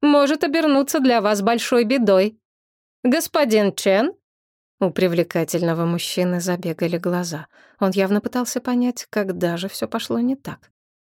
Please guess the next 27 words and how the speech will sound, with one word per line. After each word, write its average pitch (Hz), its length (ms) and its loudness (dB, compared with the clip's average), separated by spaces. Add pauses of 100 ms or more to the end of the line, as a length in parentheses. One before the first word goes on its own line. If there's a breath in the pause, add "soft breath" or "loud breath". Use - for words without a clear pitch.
Джи 165 300 0
Вей 165 260 -4
почти 170 460 -8
видела 170 400 -2
размышления 165 720 -2
приближенных 175 840 -2
Чену 170 360 -2
чиновников. 165 800 -4 (500)
Убрать 175 480 -4
неприятного 202 600 -4
свидетеля 190 600 -4
и 214 40 -4
покончить 220 540 -4
с - 80 -12
фарсом. 170 520 -6 (440)
Или 185 260 -2
все - 240 -6
же 214 120 -4
быть 220 180 -8
осторожными. 175 680 -8 (640)
Додумать 185 640 0
она 226 260 2
им 214 120 4
эту 208 220 0
мысль 185 340 -2
не 170 200 0
дала, 160 380 -6